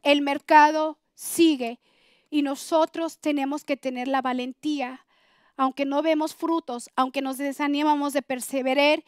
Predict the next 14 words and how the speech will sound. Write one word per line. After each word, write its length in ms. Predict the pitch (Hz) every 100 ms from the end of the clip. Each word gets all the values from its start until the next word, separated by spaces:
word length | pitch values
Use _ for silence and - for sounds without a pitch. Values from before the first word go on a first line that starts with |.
| _ _
y 140 | - 240
ser 200 | 311 294
esas 420 | 277 - 285 233
voces 520 | 285 277 - 247 - _ _ _
para 220 | 277 262
todos 480 | - 302 302 294 - -
esos 340 | 302 302 277
niños 480 | 311 302 262 247 - _ _
que 120 | 302
son 240 | 262 285 285
un 100 | 294
producto 560 | 294 277 277 277 -
de 100 | 294
mercado. 680 | 262 220 - - 254 247 269